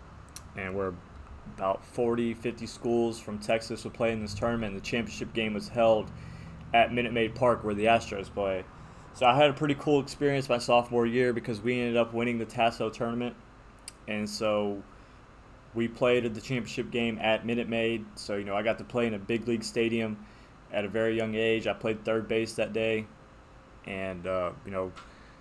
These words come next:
just one of the coolest experiences of my life. And I think it kind of came full circle, you know, a few years later when I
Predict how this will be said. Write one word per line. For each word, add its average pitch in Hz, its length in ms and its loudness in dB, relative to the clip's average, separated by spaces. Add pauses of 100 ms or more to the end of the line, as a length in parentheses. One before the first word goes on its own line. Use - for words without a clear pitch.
(140)
just - 160 -14
one 170 80 8
of 170 60 6
the 147 60 4
coolest 156 300 2
experiences 135 400 0
of 117 100 -2
my 113 100 0
life. 101 440 0
And 110 100 -4
I 104 60 -2
think 113 240 -4
it 110 80 -12
kind 113 220 0
of 104 200 0 (2000)
came 135 320 4
full 139 260 0
circle, 127 420 2
you 120 80 2
know, 113 120 2
a 104 40 0
few 127 180 0
years 117 300 2
later 113 440 4 (1120)
when 107 120 0
I 104 300 4